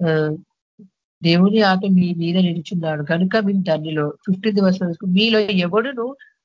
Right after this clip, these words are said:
నరహంత-, హంతకుడుగా గాని, దొంగగా గాని, దుర్మార్గుడుగా గాని, ఆ, పరుల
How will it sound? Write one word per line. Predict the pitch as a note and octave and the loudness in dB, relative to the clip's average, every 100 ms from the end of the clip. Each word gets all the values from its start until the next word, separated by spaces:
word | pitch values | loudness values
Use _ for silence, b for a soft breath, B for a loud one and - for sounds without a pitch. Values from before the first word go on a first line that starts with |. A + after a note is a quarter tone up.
| - | -6
నరహంత-, | E3 F#3 F#3+ G3+ F#3+ G#3 G3+ b b b F#3 | -2 -2 -4 -8 -4 -4 -4 b b b -4
హంతకుడుగా | F#3 F#3+ F#3+ G3+ F#3 E3+ D#3+ G3 G3 - | -2 -2 -4 -2 -2 0 0 -2 -6 -6
గాని, | E3 D3+ D3+ D3+ | -4 -4 -6 -8
దొంగగా | D3+ D#3 E3 E3+ F3+ | -8 -8 -6 -2 -2
గాని, | E3+ D3 C#3 C#3 C#3+ D3 - _ - | -2 -4 -6 -8 -10 -10 -14 _ -6
దుర్మార్గుడుగా | E3 E3+ F3+ F#3+ F3+ F#3 F3+ F3 E3+ D#3+ D#3 - _ _ - | -4 0 0 0 0 0 0 -2 -6 -6 -8 -14 _ _ -4
గాని, | D#3 D3 D3 D3 D3 _ _ _ - | -2 0 -2 -6 -10 _ _ _ -6
ఆ, | E3 | -4
పరుల | E3 E3+ F3 F#3 | -2 -2 2 2